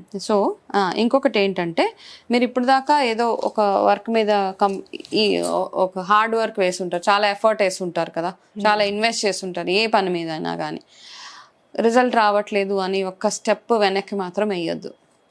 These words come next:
Speaker 1: ఆ లాస్ట్ స్టేజెస్ వరకు వచ్చేసింది, నైంటీ నైన్ పర్సెంట్ మీరు చేసిన పని కంప్లీట్ అయిపోయింది. ఆ వన్ పర్సెంట్ దగ్గర ఎక్కడో మీరు ఒక స్టెప్ వెనక్కి వేయాలన్న ఆలోచన ఇప్పుడు వస్తుంది కాబట్టి వెనక్కి వేయొద్దు,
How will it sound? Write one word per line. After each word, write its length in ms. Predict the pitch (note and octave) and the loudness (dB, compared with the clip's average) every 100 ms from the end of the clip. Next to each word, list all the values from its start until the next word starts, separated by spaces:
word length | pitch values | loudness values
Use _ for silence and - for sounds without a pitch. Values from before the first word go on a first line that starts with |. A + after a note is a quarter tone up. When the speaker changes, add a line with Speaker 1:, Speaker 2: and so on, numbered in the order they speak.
| - | -4
Speaker 1:
ఆ 40 | F#3+ | 0
లాస్ట్ 540 | G3 G3+ G#3+ - A#3+ | 2 2 0 -2 -4
స్టేజెస్ 440 | A3+ G#3+ G3+ G3+ | -2 -2 -2 -2
వరకు 220 | G#3 G3 A3 | -2 0 -4
వచ్చేసింది, 460 | G3+ G3+ G3 F3+ | -2 -4 -4 -4
నైంటీ 300 | F3+ F#3+ G#3 | -2 -2 0
నైన్ 200 | A3 G#3 G3+ | -2 -2 -2
పర్సెంట్ 400 | G3 G#3+ A3+ A3 | -4 -4 -6 -4
మీరు 280 | G#3 F#3+ | -6 -2
చేసిన 240 | G3 F#3+ G3+ | -2 -2 -6
పని 240 | F#3 F#3+ | -4 -4
కంప్లీట్ 440 | G3+ G3 F#3 A3 G#3 | -4 -6 -4 -2 0
అయిపోయింది. 680 | F3+ F3+ G3 D#3+ F3 E4 - _ - - - | -2 0 -2 -2 -2 -4 -8 _ -20 -20 0
ఆ 60 | G#3 | 2
వన్ 240 | A3 B3+ D4 | 4 4 2
పర్సెంట్ 320 | C#4 C#4 B3+ | 0 0 -2
దగ్గర 220 | A3+ A#3 | 0 0
ఎక్కడో 320 | G#3+ G#3 G#3 | 0 2 2
మీరు 440 | G#3 F#3+ F#3 F3+ - - - | 2 0 -2 -4 -8 -10 -6
ఒక 160 | F#3+ | -6
స్టెప్ 280 | F#3+ G#3+ G3 | -2 -2 2
వెనక్కి 360 | G3+ F#3+ G3+ G#3+ | 2 0 -2 -2
వేయాలన్న 400 | G3 F#3+ F#3 F#3 | 0 0 0 0
ఆలోచన 420 | F3 F#3+ G3+ G3+ | 0 2 0 -2
ఇప్పుడు 260 | F3+ F3 E3 | -4 -4 -4
వస్తుంది 260 | - F3+ | -6 -6
కాబట్టి 280 | E3+ E3+ A#3+ | -6 -6 -4
వెనక్కి 360 | A#3+ F#3 F#3+ F#3+ | -2 -2 -2 -4
వేయొద్దు, 420 | E3+ D#3+ G#3 | -2 -4 -4